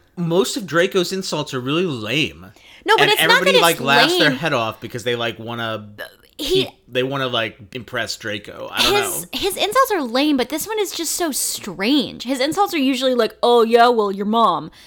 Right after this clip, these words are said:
Speaker 1: <laughs>
Speaker 2: Like, Draco, th-, Draco just wouldn't say long molered. I don't think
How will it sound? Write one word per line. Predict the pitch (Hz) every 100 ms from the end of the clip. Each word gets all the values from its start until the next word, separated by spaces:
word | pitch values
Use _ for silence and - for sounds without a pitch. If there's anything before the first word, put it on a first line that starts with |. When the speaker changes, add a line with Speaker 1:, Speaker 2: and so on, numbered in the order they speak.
| - -
Speaker 1:
<laughs> | 285 - 277 -
Speaker 2:
Like, | 294 294 - _ -
Draco, | 277 330 359 415 403 -
th-, | 196 - -
Draco | 302 339 392
just | 381 359
wouldn't | 240 277 -
say | 294 277
long | 196 202 220 233 226 202
molered. | 208 220 175 135 113
I | 240
don't | 311 359
think | 349